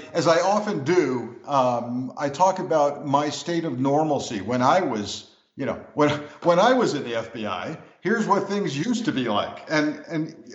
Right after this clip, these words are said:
it's the same thing across government. It's here's what normal looks like, and then here's where we are. So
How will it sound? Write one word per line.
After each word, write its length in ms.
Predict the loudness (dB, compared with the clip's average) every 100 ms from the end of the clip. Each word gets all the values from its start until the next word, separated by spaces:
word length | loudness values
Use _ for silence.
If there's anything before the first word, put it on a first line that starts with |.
| -14 -8
it's 140 | -4
the 100 | -2
same 260 | 2 6 6
thing 320 | 4 2 0 -4
across 560 | -6 2 4 4 0
government. 560 | 2 4 4 -2 -4 -4
It's 200 | -6 -4
here's 280 | 0 0 4
what 180 | 2 4
normal 400 | 4 6 4 2
looks 240 | 2 2
like, 220 | 0 0
and 100 | 0
then 80 | 0
here's 300 | 2 2 2
where 100 | 0
we 160 | 0 2
are. 160 | 2
So 280 | 4 4 4